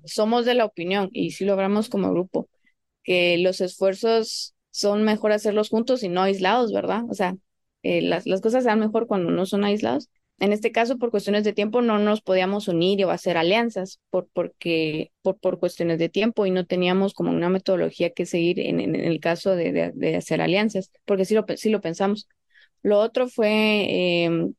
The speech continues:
dijimos, "Bueno, al final va a ser un complemento, entonces puede ayudar a la gente, entonces sigámoslo haciendo".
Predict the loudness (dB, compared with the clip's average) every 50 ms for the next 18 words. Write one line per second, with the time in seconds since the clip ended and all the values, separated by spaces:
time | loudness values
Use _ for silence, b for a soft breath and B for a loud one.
0 | _ _ -2 0 2 2 2 2 2 2 2 4 4 4 2 2 0 0 0 0
1 | 0 2 2 2 2 2 2 2 2 0 0 0 0 -2 -2 0 0 2 2 2
2 | 0 2 0 0 -2 -2 0 0 0 0 0 0 0 2 2 0 0 -4 _ -2
3 | 0 2 4 4 4 4 2 2 2 2 0 0 0 2 0 0 0 0 -4 -4
4 | -2 -4 -2 -2 0 0 2 2 2 2 0 0 0 0 0 0 0 2 2 4
5 | 4 2 0